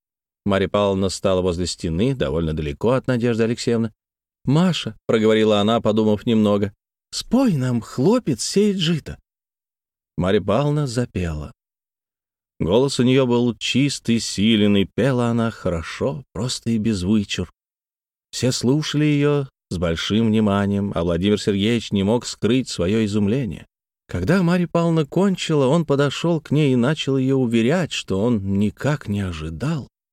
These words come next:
«Погодите, то ли еще будет», — перебила его Надежда Алексеевна. Маша, потешу я твою хохладскую душу, спой нам теперь «Гомин, гомин по Деброви». «Разве вы малоросска?» — спросил ее Владимир Сергеевич.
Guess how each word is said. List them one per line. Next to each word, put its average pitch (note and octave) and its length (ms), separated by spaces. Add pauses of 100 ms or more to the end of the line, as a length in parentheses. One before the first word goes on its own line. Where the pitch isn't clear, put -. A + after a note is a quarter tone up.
(720)
«Погодите, G3+ 520
то A#3+ 120
ли A#3+ 120
еще A3+ 280
будет», — G3 560
перебила G#2 400
его G#2 200
Надежда G2+ 400
Алексеевна. G#2+ 520 (320)
Маша, F#3 500
потешу G3 540
я G#3 120
твою G3+ 220
хохладскую F#3 600
душу, D3+ 320
спой F3+ 280
нам G3+ 180
теперь G3 320 (200)
«Гомин, G#3 440
гомин G#3 340
по G3+ 100
Деброви». D3+ 520 (1600)
«Разве E2+ 380
вы F#2+ 340
малоросска?» — F2 800
спросил A2+ 480
ее A2 140
Владимир G#2 340
Сергеевич. G#2+ 540